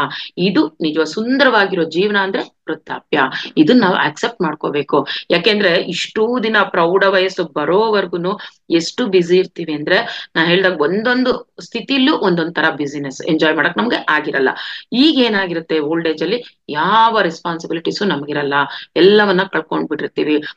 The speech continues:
ಮಕ್ಳಿರ್ತಾರ, ಮದ್ವೆ ಆಗೋಗಿರುತ್ತೆ, ಮದ್ವೆ ಮಾಡ್ಬಿಟ್ಟಿರ್ತೀವಿ. ಇನ್ ಏನು ಬೇಕು ಆ ಏಜ್ ಅಲ್ಲಿ? ಸೆಲ್ಫ್ ರಿಯಲೈಸೇಷನ್, ನಮ್ಮನ್ನ ನಾವು ಅರ್ಥ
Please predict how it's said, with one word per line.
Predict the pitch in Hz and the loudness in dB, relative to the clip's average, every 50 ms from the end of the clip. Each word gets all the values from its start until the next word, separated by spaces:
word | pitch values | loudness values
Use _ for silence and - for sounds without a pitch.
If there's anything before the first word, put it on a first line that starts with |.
| _ _ 143 | _ _ -6
ಮಕ್ಳಿರ್ತಾರ, | 143 - - 175 160 160 - 147 151 151 143 | -2 2 2 2 2 2 0 2 2 2 2
ಮದ್ವೆ | 143 147 147 143 143 147 143 | 2 0 -2 -4 -2 0 0
ಆಗೋಗಿರುತ್ತೆ, | 143 139 147 143 143 139 143 - - | 0 0 -2 -2 -4 -4 -4 -6 -6
ಮದ್ವೆ | 143 139 139 143 151 151 | -6 -6 -4 -2 -2 -2
ಮಾಡ್ಬಿಟ್ಟಿರ್ತೀವಿ. | 147 139 139 - - - - 185 - - - 151 151 147 - - - - - | -2 -4 -6 -6 -6 -6 -4 -6 -4 -2 -2 -2 -2 -2 -4 -8 -8 -4 2
ಇನ್ | 262 277 262 220 | 4 6 6 6
ಏನು | 180 185 202 233 247 226 | 6 6 4 4 2 2
ಬೇಕು | 170 165 156 151 - - - - | 2 2 0 0 0 0 0 0
ಆ | - 160 143 143 | 0 0 0 2
ಏಜ್ | 143 147 147 139 151 | 2 2 0 0 -2
ಅಲ್ಲಿ? | 147 135 143 156 160 160 - - - _ _ | -4 -2 -2 -2 -2 -2 -4 -12 -20 _ _
ಸೆಲ್ಫ್ | - - 180 - 165 160 165 - | -4 0 2 2 2 2 0 0
ರಿಯಲೈಸೇಷನ್, | - 156 151 147 151 147 143 147 151 147 139 - - 156 147 139 135 - - - - - - 151 | 0 0 0 2 0 -2 -2 -2 -2 -2 -2 -2 -2 -2 -2 -4 -4 -6 -10 -14 -16 -8 -2 0
ನಮ್ಮನ್ನ | 151 156 180 202 202 196 196 185 | 2 2 2 2 2 2 2 2
ನಾವು | 165 160 160 151 165 170 | 2 0 0 0 -2 -4
ಅರ್ಥ | - - - - _ _ | -4 -6 -8 -12 _ _